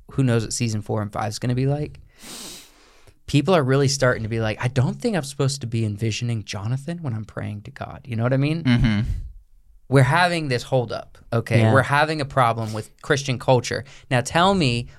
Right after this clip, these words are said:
Speaker 1: what your, what are the goods and bads around this? That fact that there's a Jesus show at all happening.
Speaker 3: So, one of my,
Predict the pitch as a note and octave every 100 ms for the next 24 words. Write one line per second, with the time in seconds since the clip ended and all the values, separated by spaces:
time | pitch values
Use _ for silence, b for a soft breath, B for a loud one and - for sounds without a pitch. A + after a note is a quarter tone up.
0 | - D3 D#3+ D#3+ E3+ A2 C#3 G3+ F3+ C3+
1 | - - - D#3 C#3 C3+ A2 A#2 A2+ A2
2 | G#2+ G#2+ G#2 G2+ D#2 - - C3+ C#3+ C3+
3 | C#3 B2 B2+ A#2 A2 B2+ C3 - B2 A2+
4 | A2 G#2+ F#2+ G#2+ - - - - - -
5 | F3+ F3+ D3 - - - - - - -
6 | _ _ - - - - - A#2 B2+ F3
7 | G3+ E3+ C#3 C3+ C3 A#2+ A#2 -